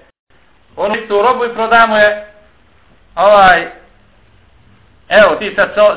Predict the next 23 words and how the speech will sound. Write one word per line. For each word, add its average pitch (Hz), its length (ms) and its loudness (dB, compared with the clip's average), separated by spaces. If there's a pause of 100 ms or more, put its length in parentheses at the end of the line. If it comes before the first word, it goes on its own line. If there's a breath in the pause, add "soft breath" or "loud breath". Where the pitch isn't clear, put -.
s - 20 -6
ove 196 300 0
strane, 185 420 0
s - 40 -14
ovim 196 240 -4
ti 170 180 -12
sad 160 120 -10
radi. 131 280 -4 (1080)
Pa 180 180 2
ćete 185 200 -8
vidjeti, 202 240 -4 (180)
jedan 190 320 -2
ide 190 280 -2
kod 175 80 -10 (380 soft breath)
onog 185 340 -2
što 165 120 -10
gleda 180 440 0
u - 100 -14
šolju, 208 380 -2
drugi 202 280 -8
ide 202 300 -4
kod 185 160 -6
onog 202 260 -2